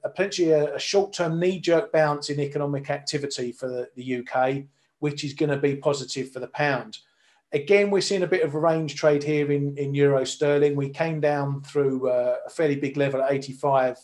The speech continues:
uh, fifty, sixty. Um, got down here into the eighty-fives, just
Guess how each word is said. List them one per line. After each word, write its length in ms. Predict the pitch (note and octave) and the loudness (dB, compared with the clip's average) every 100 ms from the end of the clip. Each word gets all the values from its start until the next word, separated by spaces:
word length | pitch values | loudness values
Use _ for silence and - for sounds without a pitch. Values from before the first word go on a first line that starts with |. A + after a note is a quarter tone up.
| C3 | -4
uh, 340 | B2 A#2+ A#2+ C3 | -2 -2 -4 -6
fifty, 280 | - D3 C#3+ | -10 -12 -8
sixty. 640 | C3 D#3 D3+ - D3 C#3+ C#3+ _ _ _ _ _ _ _ | -4 -4 -4 2 4 4 0 _ _ _ _ _ _ _
Um, 540 | D3+ D3 C#3+ D3 D3 _ _ _ _ | -2 0 0 -2 -10 _ _ _ _
got 220 | G#3+ G#3+ | 4 4
down 260 | G3 F3+ F3 | 2 2 4
here 300 | F3 F3 F3 | 4 4 4
into 340 | F#3+ F3+ F3+ | 0 -2 2
the 160 | F3 F3 | 4 4
eighty-fives, 560 | E3+ D#3 - E3+ E3 - | 2 0 2 4 4 2
just 280 | F#3 - | -4 -4